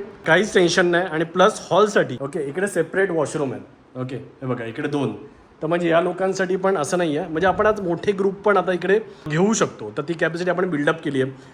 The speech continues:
उद्या जर कोणतरी, अ, सोफ्यावरती झोपायला रेडी असेल तर झोपा पण बघा, एकदम छानसा सोफा आहे. ओके, बाकी तर तुम्ही आमचे बेडरूम तर बघितलेले आहेत. ओके, so आता जरा नवीन उशा वगैरे मागवलेल्या आहेत,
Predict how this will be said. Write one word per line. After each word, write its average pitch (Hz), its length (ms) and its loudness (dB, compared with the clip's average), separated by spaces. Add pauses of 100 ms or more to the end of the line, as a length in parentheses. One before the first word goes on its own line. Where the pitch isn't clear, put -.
(200)
उद्या 160 160 2
जर 170 180 4
कोणतरी, 170 540 0 (380)
अ, 135 220 2
सोफ्यावरती 160 440 0
झोपायला 156 340 2
रेडी 151 180 0
असेल 143 240 -2
तर 185 60 -2
झोपा 160 300 0
पण 180 160 0
बघा, 127 240 -2
एकदम 151 260 -2 (360)
छानसा 156 260 2
सोफा 156 300 0
आहे. 156 100 -2 (340)
ओके, 156 120 -4
बाकी 156 280 2
तर 214 80 0
तुम्ही 202 220 2
आमचे 180 260 0
बेडरूम 160 360 0
तर 185 100 0
बघितलेले 160 420 0
आहेत. 139 140 0 (420)
ओके, 139 220 -6
so 131 160 -6
आता 143 120 -4
जरा 147 180 0
नवीन 151 360 0
उशा 139 220 -2
वगैरे 160 240 0
मागवलेल्या 147 520 2
आहेत, 135 120 -2